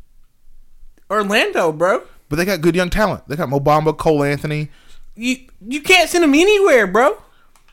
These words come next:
Speaker 1: Ready for this? I'm gonna just read the teams in the bottom of each
Speaker 2: Okay.
Speaker 1: conference. In the West, you got the Lakers, right?
Speaker 2: Terrible.
Speaker 1: Terrible, right? Sacramento just kinda rebuilt with some young
Speaker 2: Yeah.
Speaker 1: guys.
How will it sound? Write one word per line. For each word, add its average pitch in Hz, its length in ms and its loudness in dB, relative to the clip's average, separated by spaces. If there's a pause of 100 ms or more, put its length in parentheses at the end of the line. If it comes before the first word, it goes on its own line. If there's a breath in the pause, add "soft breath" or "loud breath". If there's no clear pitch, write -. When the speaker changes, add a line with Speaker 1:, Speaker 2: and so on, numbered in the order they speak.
(120)
Speaker 1:
Ready 208 200 0
for 254 120 -8
this? 254 140 -4
I'm 214 180 -2
gonna 214 140 0
just 180 220 -8
read 185 200 -8
the 170 80 -10
teams 165 300 -10
in 160 60 -12
the 151 80 -10
bottom 131 360 -10 (200)
of 135 140 -16
each - 120 -8
Speaker 2:
Okay. 131 240 0
Speaker 1:
conference. - 640 -20 (560)
In 160 140 -10
the 247 100 -2
West, 175 440 -12 (240)
you 131 80 -16
got 147 200 -10
the 175 100 -10
Lakers, 123 460 -14
right? 131 300 -10 (200)
Speaker 2:
Terrible. 92 340 -8 (180)
Speaker 1:
Terrible, - 440 -20
right? - 180 -18 (160)
Sacramento 160 600 -4
just 175 200 -10
kinda 185 220 -4
rebuilt 165 440 -4
with 170 140 -12
some 175 180 -8
young 147 180 -6
Speaker 2:
Yeah. 123 220 -2
Speaker 1:
guys. 135 240 -8